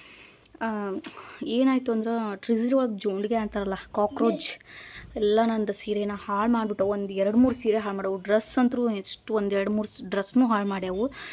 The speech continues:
ಅವನ್ನೆಲ್ಲ ಚೆಲ್ಬಿಟ್ಟಿನಿ. ಹೆಂಗಾಗುತ್ತಂದ್ರೆ ಈ ರೀತಿ ನೋಡ್ತಾ ಇರ್ಬೋದು ನೀವು. ನೋಡ್ರಿ ಫುಲ್ ಜೋಂಡಿಗೆ ಅದು ಇವೆಲ್ಲ ಹೊಲಸು, ಆ, ಬಂದ್ಬಿಡ್ತಾವು. ಹೆಂಗೆ ಎಷ್ಟು ಲಕ್ಷ್ಮಣ ರೇಖಾನ ಕೊರೆದ್ರೂ ಸಹ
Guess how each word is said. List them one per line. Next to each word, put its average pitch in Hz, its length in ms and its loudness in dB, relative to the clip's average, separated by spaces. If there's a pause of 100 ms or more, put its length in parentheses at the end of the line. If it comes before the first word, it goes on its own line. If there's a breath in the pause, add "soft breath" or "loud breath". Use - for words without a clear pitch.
(240 loud breath)
ಅವನ್ನೆಲ್ಲ 202 420 -2
ಚೆಲ್ಬಿಟ್ಟಿನಿ. 220 640 2
ಹೆಂಗಾಗುತ್ತಂದ್ರೆ 247 880 2
ಈ 208 180 0
ರೀತಿ 208 240 -2
ನೋಡ್ತಾ 196 340 0
ಇರ್ಬೋದು 190 200 -6
ನೀವು. 202 500 -6 (520 soft breath)
ನೋಡ್ರಿ 190 380 -4
ಫುಲ್ 233 600 0
ಜೋಂಡಿಗೆ 208 440 0
ಅದು 202 220 2
ಇವೆಲ್ಲ 196 380 2 (100)
ಹೊಲಸು, 202 540 -2
ಆ, - 680 -6
ಬಂದ್ಬಿಡ್ತಾವು. 226 720 2
ಹೆಂಗೆ 285 600 4
ಎಷ್ಟು 247 320 2
ಲಕ್ಷ್ಮಣ 254 420 4
ರೇಖಾನ 254 360 2
ಕೊರೆದ್ರೂ 226 460 2
ಸಹ 233 220 -4